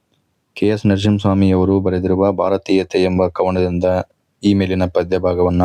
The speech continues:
ಆಯ್ದುಕೊಳ್ಳಲಾಗಿದೆ. ಆಕಾಶದ ಎತ್ತರಕ್ಕೆ ಮೌನವಾಗಿ ಎದ್ದು ನಿಂತಿರುವ ಪರ್ವತ-, ಪರ್ವತಗಳ ಸಾಲಿನಲ್ಲಿ, ಕರಾವಳಿಗೆ ಮುತ್ತನ್ನು ನೀಡುವ ದೊಡ್ಡ ದೊಡ್ಡ ಅಲೆಗಳ ಗಾಯನದಲ್ಲಿ, ಬಯಲು ಸೀಮೆಯ ತುಂಬ ಹಸಿರಿನ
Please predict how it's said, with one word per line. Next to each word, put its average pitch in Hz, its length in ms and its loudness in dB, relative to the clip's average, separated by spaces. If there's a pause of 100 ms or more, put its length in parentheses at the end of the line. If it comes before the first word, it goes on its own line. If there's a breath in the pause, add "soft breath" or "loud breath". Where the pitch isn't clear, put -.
(100)
ಆಯ್ದುಕೊಳ್ಳಲಾಗಿದೆ. 92 800 -2 (880 soft breath)
ಆಕಾಶದ 107 520 -2
ಎತ್ತರಕ್ಕೆ 98 640 -2 (340)
ಮೌನವಾಗಿ 98 640 0 (960 loud breath)
ಎದ್ದು 104 200 -2
ನಿಂತಿರುವ 98 460 0
ಪರ್ವತ-, 98 380 -4 (140)
ಪರ್ವತಗಳ 104 540 0
ಸಾಲಿನಲ್ಲಿ, 95 680 0
ಕರಾವಳಿಗೆ 98 680 0 (200)
ಮುತ್ತನ್ನು 104 440 0
ನೀಡುವ 95 380 2
ದೊಡ್ಡ 95 240 -2
ದೊಡ್ಡ 98 260 -2
ಅಲೆಗಳ 98 500 0
ಗಾಯನದಲ್ಲಿ, 95 640 -2 (2000 soft breath)
ಬಯಲು 107 260 0
ಸೀಮೆಯ 101 380 0
ತುಂಬ 98 340 0
ಹಸಿರಿನ 95 460 0